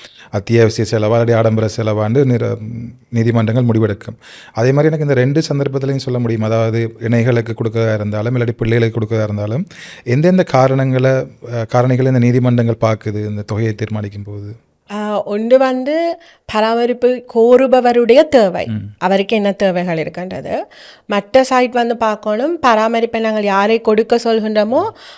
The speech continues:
Speaker 2: அவருடைய நிதி நிலைமை என்ன,
Speaker 1: ம்.
Speaker 2: அவருடைய வருமானம் என்ன மாதிரி
Speaker 1: ம்.
Speaker 2: காணப்படுகிறது. இந்த ரெண்டும் தான் தீர்மானிக்கும். ஆகவே, ஆ, அனைத்து பராமரிப்பு தொகைகளும் அல்லது கட்டணங்களும் அந்த வழக்குடன் தொடர்பு படுபவர்களுடைய கெப்பாசிட்டியின்
Speaker 1: ம்.
Speaker 2: அடிப்படையில தான் தீர்மானிக்கப்படும்.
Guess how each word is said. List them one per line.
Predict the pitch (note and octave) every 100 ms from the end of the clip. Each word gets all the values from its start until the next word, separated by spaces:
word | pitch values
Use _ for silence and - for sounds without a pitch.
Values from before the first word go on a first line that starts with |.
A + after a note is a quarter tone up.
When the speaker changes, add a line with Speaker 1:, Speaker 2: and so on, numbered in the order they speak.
| -
Speaker 2:
அவருடைய | G3 A3 B3+ C4 C#4+
நிதி | D#4+ B3
நிலைமை | A3+ G#3+ G#3 A#3
என்ன, | F#3+ G2+
Speaker 1:
ம். | G2+
Speaker 2:
அவருடைய | F3+ G3+ A3 A3+ A3+
வருமானம் | G#3 G#3 G3+ G3 A#3+ C#4 -
என்ன | G3+ G3+
மாதிரி | G3 F#3 F3+
Speaker 1:
ம். | G#3+
Speaker 2:
காணப்படுகிறது. | A3+ F3+ - - - -
இந்த | G3+ G3+
ரெண்டும் | G#3+ A3+ A#3+
தான் | C4+ F4+
தீர்மானிக்கும். | C#4 G3+ F3 - - - - - - - -
ஆகவே, | - G#3 A#3+ D4+ D#4+ - - - -
ஆ, | F#3
அனைத்து | F3+ F#3+ G3 G#3+ G#3 B3+
பராமரிப்பு | B3 G#3+ G#3+ A3+ A3+ A3+ A#3 A3+ G#3+ - _
தொகைகளும் | G#3+ G3+ G#3+ A3 A3+ A3
அல்லது | G#3+ G#3+ A3
கட்டணங்களும் | F#3+ G3 F#3+ G3 G3+ C4+
அந்த | C4+ G#3+ A3
வழக்குடன் | G3+ F#3+ G#3 A#3+ A#3 A#3
தொடர்பு | A3+ G#3 A3+ A#3+ A#3
படுபவர்களுடைய | A#3 A#3 A3+ A3 G#3+ G#3+ A3 A3+
கெப்பாசிட்டியின் | G3+ G#3 G#3+ A#3 G#3+ G#3
Speaker 1:
ம். | G3
Speaker 2:
அடிப்படையில | F#3 F3+ F3 F3 E3+
தான் | G3+ D4+ - - - -
தீர்மானிக்கப்படும். | G#3+ F#3 E3 E3+ G#3+ -